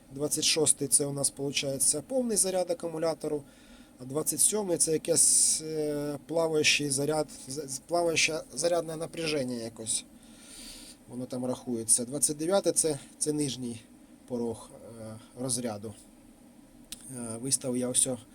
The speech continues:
у себе на сорока восьми вольтовій збірці, нагадую, літій залізофосфат.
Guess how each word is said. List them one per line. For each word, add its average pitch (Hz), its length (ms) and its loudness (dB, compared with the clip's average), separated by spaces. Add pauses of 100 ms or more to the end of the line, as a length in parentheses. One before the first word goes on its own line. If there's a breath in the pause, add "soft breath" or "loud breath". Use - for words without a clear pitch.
(380 loud breath)
у - 40 -4
себе 127 300 2
на 131 120 -4
сорока 139 340 0
восьми 139 320 -2
вольтовій 131 520 -6 (100)
збірці, 127 560 -2 (1000 loud breath)
нагадую, 120 500 -4
літій 127 240 0
залізофосфат. 127 800 0